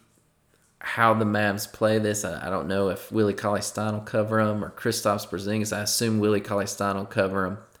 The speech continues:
I wish Maxey was playing 'cause Maxey always does a really good job challenging him. Um, I figure James Johnson will have a few goes at it. Um, I, I,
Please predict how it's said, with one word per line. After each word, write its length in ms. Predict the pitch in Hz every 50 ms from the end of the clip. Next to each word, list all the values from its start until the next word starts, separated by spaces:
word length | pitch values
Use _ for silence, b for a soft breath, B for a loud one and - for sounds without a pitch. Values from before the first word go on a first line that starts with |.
| b b b b b b b b b b b b b b b b b b b _ _
I 280 | - - 78 90 101 85
wish 400 | 98 101 104 120 120 117 120 110
Maxey 400 | 110 110 107 104 107 - - 98
was 160 | 92 92 -
playing 600 | - - - 107 98 95 95 95 92 90 92 95 -
'cause 200 | - 104 95 98
Maxey 420 | 104 98 98 104 - - 104 101
always 220 | 101 101 98 98
does 240 | 98 - 107 95 90
a 80 | 98 87
really 320 | 90 95 104 107 104 101
good 200 | 101 101 101 95
job 340 | 90 92 95 95 92 92 95
challenging 560 | - - 101 95 98 98 101 101 98 92 98
him. 440 | 95 104 92 95 95 95 98 98 - - _ b b b b b b b b b b b b b b b b _
Um, 400 | - 87 85 80 76 73 71 - -
I 140 | - - -
figure 440 | 110 - - - 113 107 95 95 95
James 400 | 92 98 101 92 92 92 95 -
Johnson 540 | - 120 107 101 98 95 98 - - 107
will 140 | 101 95 95
have 300 | 95 104 98 95 95 98
a 280 | 95 90 87 90 92 B B B B B B B
few 320 | - - - - 117 113 107
goes 360 | 117 110 107 107 104 101 107
at 220 | 107 101 101 104
it. 320 | 104 101 98 98 - - - _ -
Um, 500 | - 78 73 69 64 65 69 - 107 - - _ _ b b b b b b b b b b b b b b b b b b _ _ _ _ _ _ _ _ _ _ _ _ _ _ _ -
I, 100 | - 107
I, 300 | 104 - 107 107 -